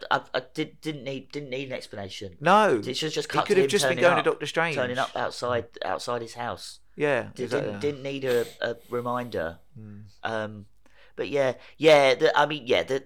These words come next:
Speaker 1: the, yeah. The spell, the spell going wrong thing because because Peters keeps, like,
Speaker 2: Changing his
Speaker 1: asking him
Speaker 2: mind.
Speaker 1: to, I mean, I, I, I, I'd have just been like,
Speaker 2: So as soon as
Speaker 1: "What is
Speaker 2: he,
Speaker 1: that
Speaker 2: as
Speaker 1: about?"
Speaker 2: soon as he added Ned, who was, so who was it? He,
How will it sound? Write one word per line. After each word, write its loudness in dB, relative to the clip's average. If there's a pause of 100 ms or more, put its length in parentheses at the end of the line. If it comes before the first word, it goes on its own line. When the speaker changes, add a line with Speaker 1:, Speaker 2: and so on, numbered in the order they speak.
(100)
Speaker 1:
the, -4
yeah. 0
The -6
spell, 2 (180)
the -6
spell -2
going -2
wrong -4 (120)
thing -10
because -6 (360)
because -10
Peters -6 (100)
keeps, -10
like, -6
Speaker 2:
Changing -2
his -6
Speaker 1:
asking -10
him -6
Speaker 2:
mind. -10
Speaker 1:
to, -6 (480)
I 4
mean, -8
I, -4 (160)
I, -4
I, -8 (340)
I'd -8
have -16
just -8
been -10
like, 0
Speaker 2:
So 2 (260)
as 0
soon 4
as -2
Speaker 1:
"What -2
is -2
Speaker 2:
he, -4
Speaker 1:
that -6
Speaker 2:
as 0
Speaker 1:
about?" 0
Speaker 2:
soon 4
as -4
he -4
added 0 (380)
Ned, -4 (400)
who -4
was, -6
so -2
who -2
was -4
it? -2
He, -10